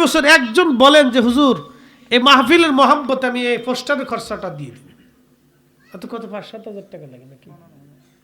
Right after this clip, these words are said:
দশ হাজার টাকা দেন। একজন কেউ আছে পোস্টারের খরচা বাবদ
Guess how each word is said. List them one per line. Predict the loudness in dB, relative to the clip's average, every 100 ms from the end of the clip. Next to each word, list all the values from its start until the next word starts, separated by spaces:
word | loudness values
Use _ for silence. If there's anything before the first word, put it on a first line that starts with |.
| _ _ _ _ _ _ -4
দশ | -2 -2
হাজার | -2 -4 -6
টাকা | -14 -14
দেন। | -20 _ -16
একজন | -14 -14 -14
কেউ | -6 -4 -6
আছে | -8 -14
পোস্টারের | -16 -14 -16 -14
খরচা | -16 -18 -18
বাবদ | -16 -14